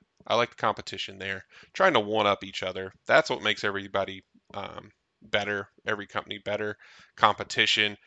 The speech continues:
and we reap the benefits, basically, as consumers. So,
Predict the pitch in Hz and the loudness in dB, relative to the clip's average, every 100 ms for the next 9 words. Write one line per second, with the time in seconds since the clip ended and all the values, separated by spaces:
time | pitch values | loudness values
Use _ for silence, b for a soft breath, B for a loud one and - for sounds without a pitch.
0 | b b b _ - 104 107 107 101 - | b b b _ 2 6 6 2 -4 -8
1 | 104 120 131 107 117 113 123 165 - - | -4 -4 -2 -2 -2 0 0 0 -4 -4
2 | 113 - - 90 87 _ _ - 107 - | -4 -4 -8 -14 -16 _ _ -14 -12 -10
3 | 104 151 95 - - - - 98 | -10 -8 -10 -16 -18 -12 -8 -8